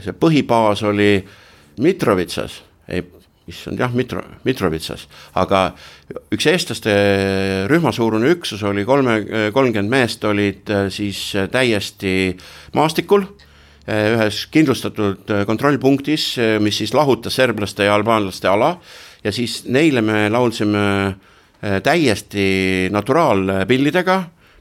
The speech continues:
naturaalselt telgis, sest, äh, elektrit meil ei olnud. Noh, elekter käis generaatorist, äh, häda korral. Ja, ja ütleme siis niimoodi,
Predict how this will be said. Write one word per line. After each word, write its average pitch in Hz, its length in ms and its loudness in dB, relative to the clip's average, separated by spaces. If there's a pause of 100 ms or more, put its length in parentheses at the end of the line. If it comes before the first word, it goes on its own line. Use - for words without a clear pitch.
naturaalselt 107 840 0
telgis, 151 600 0
sest, - 480 -8
äh, 107 420 0
elektrit 127 460 -4
meil 101 280 -2
ei 98 120 2
olnud. 139 460 2 (580)
Noh, 117 200 0
elekter 117 380 0
käis 113 220 0
generaatorist, 117 800 0
äh, 95 420 0
häda 110 220 2
korral. 110 340 2 (680)
Ja, 104 420 2 (300)
ja 101 280 0
ütleme 113 420 -2
siis 113 260 -6
niimoodi, 120 640 2